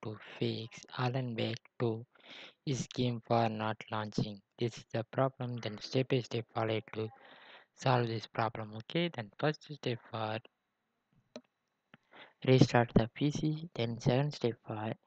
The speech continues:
check the game minimum requirements using for the, your device to compare the game requirements. Okay, then any one difference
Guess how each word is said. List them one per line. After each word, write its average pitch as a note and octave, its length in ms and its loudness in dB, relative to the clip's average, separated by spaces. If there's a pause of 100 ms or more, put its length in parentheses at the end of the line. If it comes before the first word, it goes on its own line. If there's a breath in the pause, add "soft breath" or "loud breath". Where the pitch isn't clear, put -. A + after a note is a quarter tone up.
(420 loud breath)
check B2 240 6
the A#2 160 4
game A#2+ 440 0
minimum A#2+ 500 0
requirements C3 960 -4 (400 loud breath)
using C#3 380 2
for B2 160 4
the, A#2+ 100 0
your A2+ 140 -2 (200)
device C3+ 420 -2
to B2 100 0 (100)
compare A2+ 320 0
the A2+ 240 -2 (100)
game B2 340 2
requirements. A#2 1120 -6 (600 soft breath)
Okay, C3+ 380 2 (680)
then B2 300 2
any C3 280 2
one B2+ 200 0
difference B2 480 -2